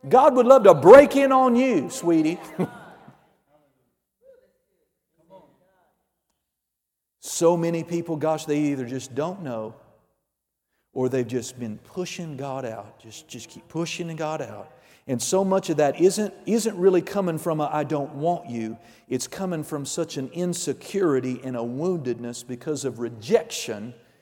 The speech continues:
that they don't feel worthy of His love. None of us are worthy of His love. Amen?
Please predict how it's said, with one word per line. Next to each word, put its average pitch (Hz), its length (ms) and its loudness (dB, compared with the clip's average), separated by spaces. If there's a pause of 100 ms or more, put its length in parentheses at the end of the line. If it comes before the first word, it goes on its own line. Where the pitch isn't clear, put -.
(260)
that 123 200 -6
they 107 160 -8
don't 170 320 -8
feel 185 300 -6
worthy 143 460 -8
of 123 180 -10
His 120 300 -12
love. 110 300 -12 (920)
None 170 260 4
of - 80 -4
us - 220 -2
are 120 120 -4
worthy 107 380 -14
of 95 140 -14
His 98 280 -20
love. - 280 -20 (920)
Amen? 131 420 -14